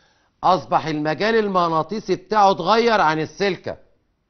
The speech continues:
عن موصل واحد. بقى له مجال مغناطيسي بطريقة معينة،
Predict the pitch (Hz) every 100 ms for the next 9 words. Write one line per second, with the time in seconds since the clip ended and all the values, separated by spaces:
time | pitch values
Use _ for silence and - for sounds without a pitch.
0 | _ _ _ _ _ - 127 139 170 196
1 | - 165 160 196 156 107 - - - _
2 | _ _ _ _ _ _ _ _ - 127
3 | 147 202 185 185 220 202 175 160 - 117
4 | 190 - 170 202 208 180 156 160 160 196
5 | 165